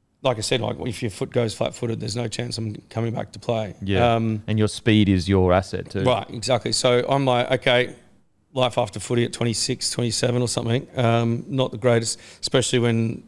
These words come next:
Speaker 1: <laughs> I didn't go through with that uni degree earlier. Um, yeah, it was pretty upsetting. Um,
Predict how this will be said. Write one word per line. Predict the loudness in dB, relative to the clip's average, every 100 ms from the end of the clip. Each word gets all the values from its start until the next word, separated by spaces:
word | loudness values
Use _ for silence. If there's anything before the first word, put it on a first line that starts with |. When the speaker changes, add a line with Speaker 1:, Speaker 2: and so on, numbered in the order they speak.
| -6
Speaker 1:
<laughs> | -2 0
I | 2
didn't | 0 0
go | 2 2
through | 2 2
with | 4
that | 4
uni | 2 0
degree | 0 2 4 4
earlier. | 4 2 0 -6 -6 -2
Um, | 0 2 2 0 -2 -6 -10 -20 -20 -20 -20 _ 0
yeah, | 2
it |
was | 2
pretty | 2 2
upsetting. | 2 2 2 0 0
Um, | 2 2 2 0